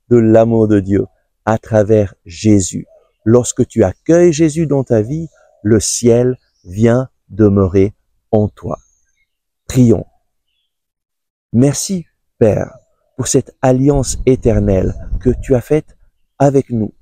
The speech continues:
à travers ton Fils Jésus-Christ. Merci parce que tu nous as tellement aimés que tu as envoyé Jésus dans ce monde,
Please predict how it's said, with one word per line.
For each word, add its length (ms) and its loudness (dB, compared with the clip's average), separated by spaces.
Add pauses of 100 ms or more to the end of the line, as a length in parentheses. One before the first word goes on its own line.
(760)
à 120 -2
travers 520 0 (280)
ton 160 0
Fils 560 -8
Jésus-Christ. 960 -4 (680)
Merci 300 -2
parce 180 -2
que 120 -4
tu 160 -6
nous 200 0
as 60 4
tellement 480 -2
aimés 380 0 (380)
que 100 0
tu 180 0
as 40 4
envoyé 420 2
Jésus 280 -2
dans 140 -8
ce 160 -10
monde, 380 -2